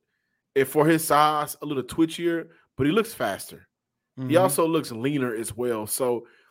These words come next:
Speaker 1: you're looking at a player going into his third year, third offensive coordinator, third, uh, uh, you know, head coach. We know the deal. He needs those opportunities.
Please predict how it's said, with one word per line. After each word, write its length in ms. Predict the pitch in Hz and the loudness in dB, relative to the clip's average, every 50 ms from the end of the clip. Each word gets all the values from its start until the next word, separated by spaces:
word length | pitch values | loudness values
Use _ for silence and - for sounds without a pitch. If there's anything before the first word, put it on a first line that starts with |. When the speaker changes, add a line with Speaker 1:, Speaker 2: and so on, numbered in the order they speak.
| _ _ - | _ _ -10
Speaker 1:
you're 140 | 151 190 233 | -6 -6 -4
looking 320 | 240 262 269 269 - 220 | -2 -4 -4 -4 -2 -2
at 120 | 214 202 185 | 0 0 0
a 60 | 160 | 0
player 560 | 165 - - 170 165 156 147 143 139 139 - _ _ _ _ _ _ 113 | -2 -2 0 0 2 2 2 0 0 0 -4 _ _ _ _ _ _ -8
going 300 | 110 139 160 185 214 214 | -2 2 2 4 4 4
into 240 | 208 208 - 190 175 | 2 2 4 4 6
his 200 | 175 160 156 - | 4 4 0 0
third 360 | - 143 135 131 131 123 120 | 2 4 6 6 6 4 4
year, 340 | 113 110 107 104 101 101 - _ _ _ _ | 2 -2 -2 -2 -2 -4 -8 _ _ _ _
third 300 | - 110 113 113 113 110 - _ _ _ _ - | -8 -4 -4 -4 -4 -6 -8 _ _ _ _ -8
offensive 420 | 104 110 107 98 104 95 90 101 | -6 -6 -6 -6 -8 -12 -12 -8
coordinator, 540 | - - 156 156 151 147 147 147 147 143 143 143 143 | 2 6 8 8 8 8 4 0 0 0 -2 -2 -4
third, 280 | - 113 104 101 95 - | -10 -8 -8 -8 -10 -10
uh, 320 | - - - - - - - | -12 -12 -12 -12 -12 -12 -12
uh, 20 | |
you 140 | 85 107 101 | -12 -12 -14
know, 120 | 92 80 | -12 -12
head 220 | 101 107 104 95 - | -10 -10 -10 -8 -2
coach. 340 | - 165 156 156 151 147 - | 2 6 6 6 6 4 -4
We 100 | 127 120 | -8 -6
know 180 | 117 117 110 | -4 -4 -4
the 80 | 104 104 | -6 -6
deal. 540 | 95 95 135 147 151 147 143 139 135 131 135 - _ _ _ _ _ _ _ _ _ _ _ _ _ _ _ _ _ _ _ _ _ _ | -8 -6 -2 0 2 4 4 4 4 4 0 -4 _ _ _ _ _ _ _ _ _ _ _ _ _ _ _ _ _ _ _ _ _ _
He 240 | - 131 - 165 180 | -8 -2 0 0 0
needs 520 | 175 160 156 160 165 165 165 160 160 - - | 0 -2 -2 0 -2 -2 -4 -8 -10 -10 -6
those 280 | - 143 139 131 123 | -2 -2 -2 0 -2
opportunities. 800 | 131 123 - - 117 107 - - 127 123 117 107 98 95 95 - | -2 -4 -4 -6 -10 -14 -8 -8 -6 -6 -6 -8 -10 -14 -16 -18